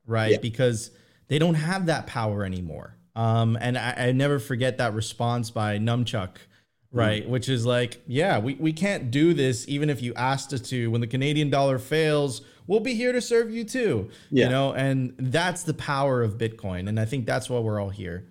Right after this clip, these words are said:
Speaker 2: Yeah. I love those guys too. They're absolute <laughs> legends. Uh, uh, Nunchuck team killing it. Uh, best, best guy. And that's why I'm so, again, I'm, I, I, I'm so happy that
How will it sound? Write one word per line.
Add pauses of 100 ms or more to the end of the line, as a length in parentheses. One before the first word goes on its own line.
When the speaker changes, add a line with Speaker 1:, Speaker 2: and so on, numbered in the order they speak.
(140)
Speaker 2:
Yeah. (240)
I
love
those
guys
too.
They're (140)
absolute
<laughs>
legends.
Uh, (100)
uh, (120)
Nunchuck
team (320)
killing
it. (260)
Uh, (140)
best, (440)
best
guy.
And
that's
why
I'm
so,
again,
I'm, (140)
I, (340)
I,
I'm
so
happy
that